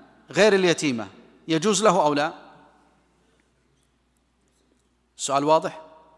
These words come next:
أعيد السؤال. القرآن يقول: "وإن خفتم ألا تقسطوا في اليتامى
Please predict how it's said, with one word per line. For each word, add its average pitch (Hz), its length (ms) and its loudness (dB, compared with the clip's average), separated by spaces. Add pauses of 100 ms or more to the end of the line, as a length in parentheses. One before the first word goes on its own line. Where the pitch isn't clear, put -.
(580)
أعيد 156 160 0
السؤال. 120 360 -6 (520)
القرآن 180 420 0
يقول: 165 400 -4 (380)
"وإن 165 280 0
خفتم 190 600 -2 (680)
ألا 180 520 2
تقسطوا 214 640 0
في 190 100 -2
اليتامى 170 680 0